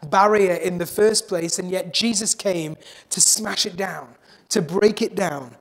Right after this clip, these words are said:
to right the wrong, to bring restoration once and for all for everyone, everywhere.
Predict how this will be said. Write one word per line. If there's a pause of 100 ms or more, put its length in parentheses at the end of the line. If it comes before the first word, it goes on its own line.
(300)
to
right
the
wrong,
to
bring
restoration (280)
once (240)
and
for
all (160)
for
everyone, (480)
everywhere.